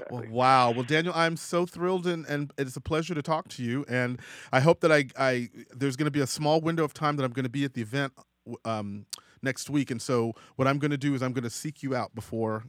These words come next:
Speaker 2: it's all said and done. All right?
Speaker 1: Sounds good. I look forward to meeting you.
Speaker 2: This is great. Thank you so much for hanging out with me. And if you want to know more about Daniel Zaitchik, go to Daniel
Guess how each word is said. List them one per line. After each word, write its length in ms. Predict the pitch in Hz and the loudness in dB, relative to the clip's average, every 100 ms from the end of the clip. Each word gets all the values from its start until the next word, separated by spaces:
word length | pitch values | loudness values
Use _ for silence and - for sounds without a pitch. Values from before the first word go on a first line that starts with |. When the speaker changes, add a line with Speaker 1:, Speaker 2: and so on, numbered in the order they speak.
| - | -12
Speaker 2:
it's 120 | - | -4
all 140 | 117 | -4
said 220 | - 113 104 | -2 -6 -6
and 100 | 98 | -6
done. 220 | 95 90 | -6 -6
All 80 | 95 | -2
right? 240 | 147 208 _ _ _ _ _ _ _ _ _ _ - | 0 0 _ _ _ _ _ _ _ _ _ _ 2
Speaker 1:
Sounds 220 | 139 147 - | 6 6 6
good. 160 | 190 | 6
I 60 | 135 | 6
look 160 | 127 - | 4 2
forward 240 | 139 131 131 | 0 0 0
to 80 | 147 | -4
meeting 240 | 170 - | -6 -8
you. 60 | 131 | -8
Speaker 2:
This 180 | 131 | -6
is 80 | 123 | -8
great. 320 | 113 113 104 | -4 -4 -4
Thank 220 | - 147 180 | -2 -2 -2
you 60 | |
so 240 | - - 175 | -6 0 2
much 220 | 156 - | 0 -2
for 120 | 135 | -4
hanging 280 | 135 135 127 | -2 -2 -4
out 140 | 131 | -4
with 100 | 127 | -6
me. 160 | 113 107 - - - | -6 -8 -10 -12 0
And 120 | 135 | 2
if 140 | 180 | 2
you 80 | 214 | 0
want 220 | 202 220 | 0 0
to 80 | 214 | 0
know 160 | 196 190 | -2 0
more 540 | 170 180 233 190 127 | 2 6 8 8 4
about 360 | 123 117 113 104 | 2 2 0 2
Daniel 320 | 127 123 113 | 2 2 0
Zaitchik, 500 | 107 113 - 117 104 | 0 0 0 -6 -4
go 180 | 127 143 | -4 -4
to 280 | - 127 101 92 | -4 -6 -6 -6
Daniel 640 | 127 139 160 180 202 247 | 0 2 2 0 0 -2